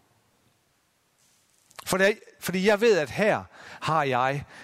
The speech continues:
en udfordring. Det har jeg været klar over i mange år.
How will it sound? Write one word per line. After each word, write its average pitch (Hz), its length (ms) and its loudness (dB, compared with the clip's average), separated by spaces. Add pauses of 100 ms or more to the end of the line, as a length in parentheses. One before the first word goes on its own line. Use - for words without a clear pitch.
(100)
en 147 140 -6
udfordring. 117 640 -10 (4000)
Det 151 80 -2
har - 0 -
jeg 160 100 2
været 139 120 2
klar 151 140 -2
over 123 200 0
i 110 40 -4
mange 147 320 -2
år. 90 300 -8